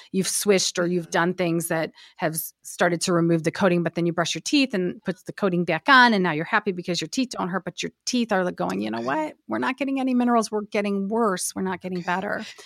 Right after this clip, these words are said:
Speaker 1: So that's part
Speaker 2: Okay,
Speaker 1: of the
Speaker 2: so now we're
Speaker 1: problem.
Speaker 2: avoiding glycerin and fluoride.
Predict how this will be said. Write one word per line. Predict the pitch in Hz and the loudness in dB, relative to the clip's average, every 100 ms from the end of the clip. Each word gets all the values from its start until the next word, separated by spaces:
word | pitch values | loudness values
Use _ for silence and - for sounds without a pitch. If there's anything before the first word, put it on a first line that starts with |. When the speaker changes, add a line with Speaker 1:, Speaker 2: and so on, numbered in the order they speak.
| - - - _ _ _ | -20 -20 -20 _ _ _
Speaker 1:
So | - - 196 | -6 -2 2
that's | 202 202 | 2 2
part | 202 202 | 0 0
Speaker 2:
Okay, | |
Speaker 1:
of | 180 | 0
the | |
Speaker 2:
so | 202 | 0
now | 202 170 | 0 0
we're | 233 | 0
Speaker 1:
problem. | - | -2
Speaker 2:
avoiding | 202 208 196 190 - | -2 -4 -6 -8 -8
glycerin | 202 214 240 226 226 | -2 -2 -2 -4 -6
and | 202 175 | -8 -10
fluoride. | - 180 147 135 151 | -10 -8 -6 -6 -8